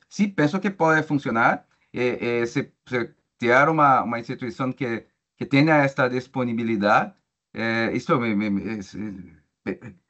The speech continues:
es muy, muy interesante. Eh, sería un caso de un, como si fuese un, no sé si un active research, mas, pero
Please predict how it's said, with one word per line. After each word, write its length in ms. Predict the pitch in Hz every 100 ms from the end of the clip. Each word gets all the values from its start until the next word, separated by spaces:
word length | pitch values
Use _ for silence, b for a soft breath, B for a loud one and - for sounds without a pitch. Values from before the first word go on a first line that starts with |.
| _
es 100 | 113
muy, 220 | 131 143
muy 160 | 131 135
interesante. 640 | 131 139 123 113 98 98 - b
Eh, 80 | 113
sería 300 | 120 143 170
un 200 | 175 143
caso 260 | 123 151 165
de 120 | 143
un, 140 | 131 107
como 300 | - 135 131 120
si 140 | 120
fuese 300 | 113 127 147
un, 400 | 127 117 107 98 _ _ _ _ _
no 440 | 110 - 156 214
sé 320 | 196 - 202 190
si 120 | 196
un 220 | 156 135
active 340 | 147 - 196 143
research, 580 | 127 120 139 - 226 -
mas, 320 | 113 110 - -
pero 400 | 143 139 127